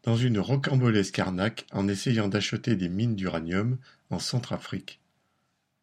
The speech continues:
Mais les actionnaires privés qui détiennent treize pour cent de son capital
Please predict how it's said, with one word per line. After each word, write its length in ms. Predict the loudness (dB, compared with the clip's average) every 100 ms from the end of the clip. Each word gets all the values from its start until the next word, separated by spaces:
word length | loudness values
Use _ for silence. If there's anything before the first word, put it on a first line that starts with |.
| _ _ _ _
Mais 140 | 0 2
les 180 | 4
actionnaires 480 | 2 0 2 2 2
privés 380 | 2 2 4 2
qui 160 | 2 2
détiennent 400 | 2 2 0 -2
treize 240 | -2 -2
pour 180 | -2 -6
cent 180 | -4 -4
de 120 | -4
son 160 | -8
capital 680 | -4 -4 -6 -6 -2 -2 -4